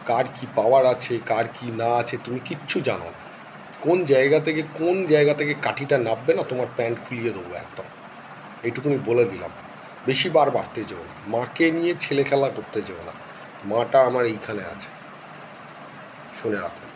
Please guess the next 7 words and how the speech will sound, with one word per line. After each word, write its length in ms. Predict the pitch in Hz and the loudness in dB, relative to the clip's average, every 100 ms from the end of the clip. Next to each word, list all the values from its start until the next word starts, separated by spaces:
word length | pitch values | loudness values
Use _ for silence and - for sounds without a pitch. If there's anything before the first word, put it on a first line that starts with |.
| - - - - - - 95 | -16 -16 -16 -16 -16 -12 -6
মাটা 240 | 107 107 151 | -6 2 4
আমার 420 | 123 107 101 135 202 - | 4 0 -4 -6 -8 -4
এইখানে 360 | 107 104 135 107 | -4 0 0 0
আছে। 180 | - | 0
এটা 300 | 110 127 151 151 - - - - - - - - - - - - - - - - - - - - | 2 4 4 0 -12 -16 -16 -16 -18 -18 -18 -18 -18 -18 -18 -16 -14 -14 -14 -16 -16 -16 -16 -10
মানিককে 500 | 104 113 143 147 - | -2 2 2 0 0
বললাম, 400 | 147 156 151 156 | 4 6 6 4